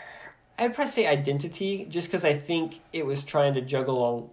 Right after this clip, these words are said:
a, a lot more complexities in the way that, you know, things were coming here and there. I thought, I thought it was a little more complex. I thought the directing was better. I liked how they, like, how the timing was of the different scenes and how they revealed the certain amount of information a certain amount of time.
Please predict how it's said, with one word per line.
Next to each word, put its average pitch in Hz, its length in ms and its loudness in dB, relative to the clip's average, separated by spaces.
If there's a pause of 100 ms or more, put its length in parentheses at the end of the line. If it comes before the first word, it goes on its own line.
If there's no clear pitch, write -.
a, 131 100 -2
a - 20 0
lot 123 240 2
more 123 180 0
complexities 175 840 -6
in 135 140 -6
the 131 80 -2
way 127 280 0
that, 123 280 -4
you 143 60 -6
know, 123 200 -4
things 131 300 -4
were 135 120 -6
coming 127 380 -6
here 131 220 -6
and 123 120 -6
there. 123 200 -6
I 113 60 -8
thought, - 400 -6 (840)
I 147 80 -2
thought 143 480 4
it 135 100 2
was 127 180 0
a 123 60 -2
little 123 680 -2
more 127 200 -6
complex. 120 540 -4
I - 100 -8
thought - 240 -8
the 64 100 -6
directing - 400 -12
was - 100 -12
better. - 260 -8 (200)
I 214 80 2
liked 302 220 8
how 269 100 4
they, 226 140 8
like, 170 480 4 (260)
how - 200 -2
the 156 100 0
timing 165 360 0
was 160 180 4
of 147 100 -2
the 143 80 2
different 139 340 0
scenes 143 400 2
and 135 80 -4
how 131 100 -2
they 127 120 0
revealed 131 420 0
the 135 80 -4
certain 135 260 -6
amount 131 200 -2
of 120 40 -4
information 123 440 -8
a - 20 -10
certain 131 260 -8
amount 117 160 -6
of 113 60 -12
time. 120 420 -4